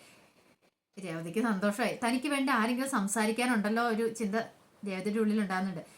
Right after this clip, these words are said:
രവീന്ദ്രൻ പ-, "ആ ശരിയാ, ന്യായമായ കാര്യങ്ങളാ." സച്ചി പറഞ്ഞു,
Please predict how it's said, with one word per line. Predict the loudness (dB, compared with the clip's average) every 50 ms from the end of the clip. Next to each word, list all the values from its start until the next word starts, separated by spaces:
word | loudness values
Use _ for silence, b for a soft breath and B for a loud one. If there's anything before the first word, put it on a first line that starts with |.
| B B -6
രവീന്ദ്രൻ | -6 -4 -2 0 2 2 2
പ-, | 0 0 0 -2
"ആ | -2 -2
ശരിയാ, | 0 0 0 2 2 2 4
ന്യായമായ | 4 2 4 4 2 2 4 2 2 2
കാര്യങ്ങളാ." | 2 0 0 2 2 2 0 0 -2 -6 -14 -20 _ -20 -20 -20 -20 -20 _ _ _ _ _ _ b b b b b _ _ _ _ _ -14
സച്ചി | -12 -12 -10 -6 -6 -4
പറഞ്ഞു, | -4 -2 -2 -4